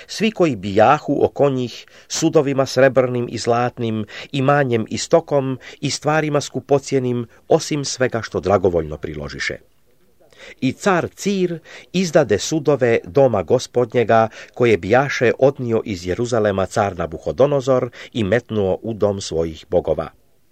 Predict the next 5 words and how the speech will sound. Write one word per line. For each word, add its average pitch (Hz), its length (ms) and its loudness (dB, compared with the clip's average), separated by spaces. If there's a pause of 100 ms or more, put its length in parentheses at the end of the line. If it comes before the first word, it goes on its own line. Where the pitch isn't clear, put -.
(760)
A 107 160 -2
izdade 156 600 2
ih - 240 -12 (220)
Cir, 160 480 -2
car 117 320 -2